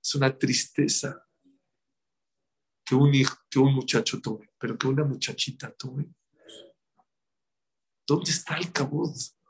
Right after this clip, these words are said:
¿Cuál krudabat melech penima? ¿Dónde está el kabod de la mujer? Me dijo un amigo que viene a las clases, que organiza eventos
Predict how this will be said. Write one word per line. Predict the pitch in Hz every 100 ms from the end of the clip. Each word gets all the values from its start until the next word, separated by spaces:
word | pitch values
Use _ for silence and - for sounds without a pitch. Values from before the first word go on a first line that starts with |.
| _ _ -
¿Cuál | 160 160
krudabat | 160 170 165 165 151
melech | 160 - -
penima? | 139 156 170 151
¿Dónde | 175 196
está | -
el | 190 -
kabod | 170 170 180
de |
la | 156
mujer? | 151 147 175 - - - - _ _ - _ _ _ _ _ _ _ _ _ _ _ _ _ _ _ _
Me | -
dijo | 143 156 156 143 - _
un | 151 156
amigo | 151 147 139
que | -
viene | 135 139
a |
las | 127 -
clases, | 135 131 - 135 - _ _ _ _ _ -
que | 127
organiza | 131 135 139 -
eventos | 131 127 123 - 139 - -